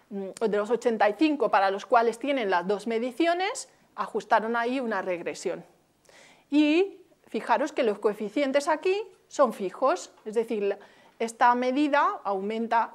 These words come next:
con, con esta otra, ah, de forma constante, digamos, para todos los condados, ¿vale? Es decir, beta cero y beta uno aquí no dependen del condado, son fijos. Y ahí está la clave de la estimación en áreas pequeñas,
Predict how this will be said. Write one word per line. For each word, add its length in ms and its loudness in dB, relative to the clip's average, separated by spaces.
con, 320 -2
con 180 -4
esta 360 -2
otra, 360 0
ah, 240 -6
de 120 -2
forma 520 -2
constante, 760 -2
digamos, 380 -6
para 280 0
todos 240 -4
los 140 -6
condados, 680 -8
¿vale? 260 -14
Es 100 -12
decir, 200 -4
beta 320 -4
cero 240 2
y 40 2
beta 260 -2
uno 160 0
aquí 460 -2
no 220 -4
dependen 460 2
del 160 2
condado, 540 2
son 200 -6
fijos. 560 -8
Y 40 -4
ahí 160 2
está 240 2
la 160 4
clave 340 6
de 100 0
la 100 -2
estimación 500 -8
en 140 -6
áreas 240 -8
pequeñas, 640 -6